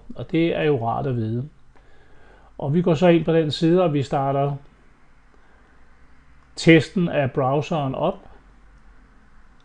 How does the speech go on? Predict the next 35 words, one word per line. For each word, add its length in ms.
Og 160
jeg 100
har 160
ikke 280
nogen, 500
øh, 840
one-blocker 840
eller 220
andre 320
blokeringer 680
på. 280
Jeg 100
har 140
ingenting 600
på, 260
så 140
det 380
er 280
ren 280
og 100
skær 320
denne 280
her 160
browser, 500
vi 140
ser. 280
Og 140
resultaterne 580
er 80
på 120
vej, 280
og 60
her 160
kommer 360
de. 240